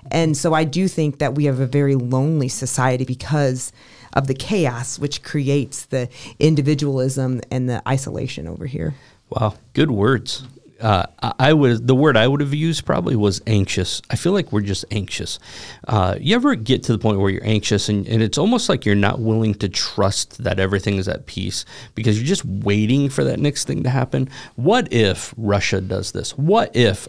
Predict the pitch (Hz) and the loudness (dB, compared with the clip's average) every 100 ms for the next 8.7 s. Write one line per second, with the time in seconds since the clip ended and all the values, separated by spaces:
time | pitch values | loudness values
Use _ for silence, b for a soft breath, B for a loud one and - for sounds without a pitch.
0 | - 113 - 101 101 98 98 - - - | -2 -2 0 -2 -2 -4 -4 -4 -6 -8
1 | B B - 139 - 120 107 - - 117 | B B 0 2 4 2 2 0 -8 -6
2 | 95 - - - 101 107 107 - 110 135 | -4 -2 -4 -4 -6 -4 -6 -4 2 4
3 | 175 139 165 185 165 180 170 180 175 165 | 4 2 0 0 0 0 0 2 0 0
4 | - 196 110 - B B B 95 98 113 | 0 0 0 -2 B B B -2 2 4
5 | 170 202 127 - - 120 117 170 170 185 | 2 0 -2 -8 -2 0 4 2 4 2
6 | 180 180 160 107 - 160 190 - - 87 | 2 0 0 0 2 4 4 2 0 0
7 | - 104 - - - B B B - 107 | -2 -4 -4 -4 -6 B B B 0 2
8 | - 104 95 101 - 101 - | 2 2 2 2 0 0 -2